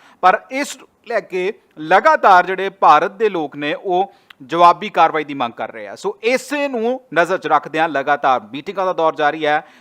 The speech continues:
Chief of Defence Staff, ਅ, ਜਿਹੜੇ ਨੇ ਅਨਿਲ ਚੌਹਾਨ, ਉਹ ਰੱਖਿਆ ਮੰਤਰੀ ਰਾਜਨਾਥ ਸਿੰਘ ਦੇ ਨਾਲ ਮੀਟਿੰਗ ਕਰਨ ਪਹੁੰਚੇ ਨੇ ਔਰ ਲੱਗ ਰਿਹਾ ਕਿ ਬਹੁਤ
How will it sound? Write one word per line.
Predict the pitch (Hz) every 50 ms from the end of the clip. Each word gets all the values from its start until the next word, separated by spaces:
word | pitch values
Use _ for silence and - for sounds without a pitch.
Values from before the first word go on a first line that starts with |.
| _ _
Chief | _ - 185 214 208 175 190 170
of | 156 143 156
Defence | 147 - 160 165 170
Staff, | 156 - - - - 165 175 185 180 - - 147 120
ਅ, | - _ _ _ _ _ - 143 147 147 143
ਜਿਹੜੇ | 143 151 147 147
ਨੇ | 147 143 143 156 160 175
ਅਨਿਲ | 143 143 139
ਚੌਹਾਨ, | 127 - 156 135 135 151 156 170 180 185 185
ਉਹ | - 160 147 147
ਰੱਖਿਆ | 151 - - 180 151
ਮੰਤਰੀ | 139 143 131 135 139
ਰਾਜਨਾਥ | 127 131 135 135 139 139 131
ਸਿੰਘ | - - 170 160 139
ਦੇ | 160
ਨਾਲ | 143 139 139 131
ਮੀਟਿੰਗ | 117 117 139 151 - 233 214
ਕਰਨ | - 180 175 170
ਪਹੁੰਚੇ | 151 156 160 170 170 185 185
ਨੇ | 175 170 170 180 180 _ _ _ _ _ 131
ਔਰ | 143 147
ਲੱਗ | 147 151 156 156 156
ਰਿਹਾ | 170 170 165 170
ਕਿ | 165 175 165
ਬਹੁਤ | 127 - 143 143 139 143 156 151 - -